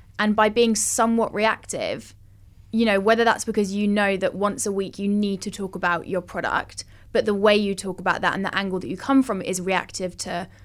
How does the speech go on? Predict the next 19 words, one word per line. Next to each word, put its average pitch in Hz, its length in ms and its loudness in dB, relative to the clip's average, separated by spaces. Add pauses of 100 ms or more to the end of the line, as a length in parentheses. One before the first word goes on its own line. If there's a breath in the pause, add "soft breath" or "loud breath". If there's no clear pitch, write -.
(160 soft breath)
what 202 200 4
people 196 280 -4
have 175 80 -2
asked 170 260 0
or 185 60 -8
what's 180 220 -6
going 175 180 -4
on 208 120 -2
in 190 100 -2
the 165 40 -6
business. 170 360 -6
I 196 80 -6
think 202 180 -4
just 202 160 -4
even 214 300 -2
adding 180 360 -4
that 202 220 2
element 180 320 -4
of 156 320 -8